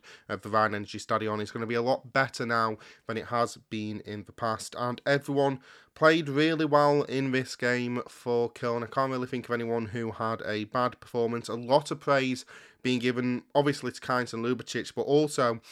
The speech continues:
to Leat Pakirada, obviously the summer signing from Saint Pauli. It's nice to see him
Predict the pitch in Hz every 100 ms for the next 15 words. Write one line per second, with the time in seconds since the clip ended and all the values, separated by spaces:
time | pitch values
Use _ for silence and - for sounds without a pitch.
0 | - _ _ - 143 131 123 120 117 131
1 | 127 - 127 - 120 135 131 127 120 -
2 | 123 120 113 113 110 113 104 117 107 113
3 | 110 - 107 107 101 - 123 127 127 117
4 | - 113 110 - 117 107 104 117 113